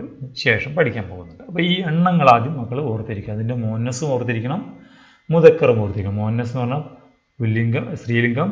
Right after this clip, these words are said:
മുദക്കർ എന്ന് പറഞ്ഞാൽ പുല്ലിംഗം. ഇനി നോക്കൂ, ദാ ഇവിടെ കുറച്ച് കാര്യങ്ങൾ പഠിക്കാൻ പോകുന്നു. ഇവിടെ നോക്കുക, അഞ്ഞ അതത് മാതത് എന്താണെന്ന് പറയാം. ഇപ്പോൾ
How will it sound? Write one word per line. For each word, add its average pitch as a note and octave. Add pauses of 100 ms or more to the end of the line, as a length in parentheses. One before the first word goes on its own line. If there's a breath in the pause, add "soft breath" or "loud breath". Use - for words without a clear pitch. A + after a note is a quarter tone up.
(480 loud breath)
മുദക്കർ D#3
എന്ന് A2
പറഞ്ഞാൽ C#3
പുല്ലിംഗം. G#2+ (720)
ഇനി E3
നോക്കൂ, B2 (1400)
ദാ A#2+ (200)
ഇവിടെ D#3
കുറച്ച് C3
കാര്യങ്ങൾ A2 (180)
പഠിക്കാൻ G2+
പോകുന്നു. F#2
ഇവിടെ C#3
നോക്കുക, A#2 (140)
അഞ്ഞ D#3 (140)
അതത് D#3+ (100)
മാതത് B2
എന്താണെന്ന് G#2
പറയാം. - (640 soft breath)
ഇപ്പോൾ F3